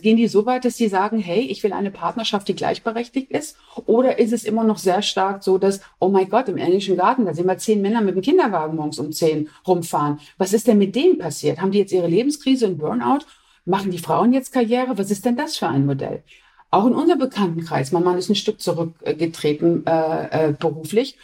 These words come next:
und hat mir den Vorrang überlassen. Wir sind auch in unserem Freundeskreis einer der wenigen, die dieses Lebensmodell gewählt haben. So, und mein vierter Punkt, da bin ich auch schon fertig mit der Beantwortung der Frage, die Frauen selber. Hey,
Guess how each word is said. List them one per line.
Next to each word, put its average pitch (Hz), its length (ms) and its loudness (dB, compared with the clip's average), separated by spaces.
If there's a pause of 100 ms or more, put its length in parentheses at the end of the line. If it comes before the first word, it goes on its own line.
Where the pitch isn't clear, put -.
(200)
und 185 160 2
hat 170 80 0
mir 208 180 6
den 294 140 2
Vorrang 156 460 -2
überlassen. 147 580 0 (160)
Wir 180 200 2
sind 226 200 2
auch 180 140 2
in 202 80 2
unserem 226 240 -2
Freundeskreis 240 800 0
einer 190 300 0
der 208 220 0
wenigen, 196 540 2
die 139 120 -6
dieses 143 480 -4
Lebensmodell 143 680 0
gewählt 131 400 -2
haben. - 220 -8 (380)
So, 226 220 6
und 190 80 4
mein 196 100 4
vierter 294 320 0
Punkt, 294 280 2
da - 20 4
bin 226 160 6
ich 220 140 2
auch 208 40 -4
schon 196 200 -2
fertig 233 400 2
mit 190 160 -4
der 180 80 0
Beantwortung 175 640 -2
der 180 160 -2
Frage, 190 520 0 (300)
die 196 60 -2
Frauen 165 340 0
selber. 147 380 -8 (160)
Hey, - 320 0